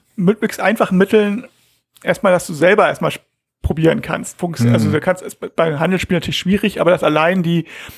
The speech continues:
Speaker 1: ähm, zu gucken, versuchst du aus der Sicht von, von den einzelnen Leuten, hast du Wahlmöglichkeiten oder ist immer klar, was man macht. Ist, funktioniert das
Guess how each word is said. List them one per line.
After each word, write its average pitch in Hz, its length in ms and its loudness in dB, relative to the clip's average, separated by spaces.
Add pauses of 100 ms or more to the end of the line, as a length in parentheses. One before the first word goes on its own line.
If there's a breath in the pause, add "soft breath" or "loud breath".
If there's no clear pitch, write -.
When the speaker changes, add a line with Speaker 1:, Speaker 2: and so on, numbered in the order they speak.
(220 loud breath)
Speaker 1:
ähm, 156 380 0 (500 loud breath)
zu - 100 -18
gucken, 185 360 -2
versuchst 180 400 -2
du - 60 0
aus - 120 2
der 165 100 0
Sicht 180 320 0
von, 156 380 -2
von 143 320 -4
den - 120 -6
einzelnen 156 380 0
Leuten, 156 360 0 (300 loud breath)
hast - 260 -6
du 170 120 -6 (400)
Wahlmöglichkeiten 165 920 -2
oder 143 100 -2
ist 147 140 -4
immer 165 200 0
klar, 156 200 -2
was - 160 -6
man 151 100 -4
macht. 143 260 -6 (400 loud breath)
Ist, - 140 -8
funktioniert 185 320 2
das - 320 -2